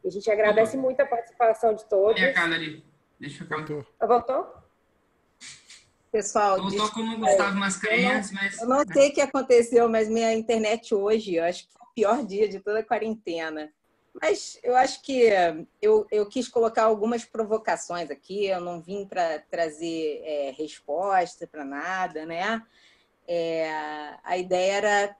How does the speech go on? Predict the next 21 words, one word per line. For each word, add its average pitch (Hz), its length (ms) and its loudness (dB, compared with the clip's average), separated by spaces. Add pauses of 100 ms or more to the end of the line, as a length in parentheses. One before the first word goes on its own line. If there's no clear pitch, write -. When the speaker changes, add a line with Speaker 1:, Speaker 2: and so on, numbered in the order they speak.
Speaker 4:
problematizar 254 800 2
um 262 60 -4
pouquinho 233 640 -2
o - 20 -8
nosso 196 320 -6
Instituto 185 600 -14
do 156 180 -10
Júri 202 560 0
pra 208 260 -4
saber 233 480 4
o 247 80 0
que 277 160 -14
o 320 60 -8
Supremo 240 600 -4
vai 202 340 -4
entender. 226 320 -2
É 240 80 2
claro 254 360 0
que 269 120 -6
a 240 40 -2
gente 233 540 -2